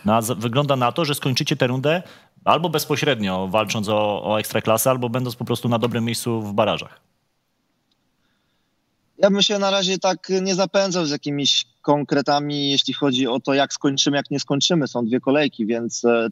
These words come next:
Speaker 2: to, tak właśnie tak liga pokazuje, że, e, po pierwszych paru kolejkach ktoś mógłby powiedzieć, że jesteśmy murowanym, e, gdzieś tam kandydatem do tego, żeby wbić się o utrzymanie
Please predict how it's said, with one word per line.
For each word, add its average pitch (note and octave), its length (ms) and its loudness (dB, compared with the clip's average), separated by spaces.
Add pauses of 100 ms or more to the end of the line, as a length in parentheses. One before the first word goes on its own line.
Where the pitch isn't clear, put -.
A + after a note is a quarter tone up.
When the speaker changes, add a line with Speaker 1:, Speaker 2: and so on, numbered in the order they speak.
Speaker 2:
to, A#2 120 0 (100)
tak B2 220 2
właśnie B2+ 220 0
tak B2 240 0
liga C3 300 2
pokazuje, C3+ 580 0
że, B2+ 320 0 (540)
e, B2 180 4
po C3+ 160 0
pierwszych D3 320 0
paru C#3 220 0
kolejkach C#3 420 -2
ktoś - 240 -2
mógłby C3 240 -2
powiedzieć, C3 440 0
że C3 60 -2
jesteśmy C3 340 -4
murowanym, B2+ 640 -2
e, B2 240 0
gdzieś B2+ 220 -2
tam B2+ 220 0
kandydatem B2+ 600 0
do B2 180 0
tego, B2 220 -4
żeby A#2+ 240 0
wbić A#2 280 2
się B2+ 140 2
o B2 40 2
utrzymanie B2 680 0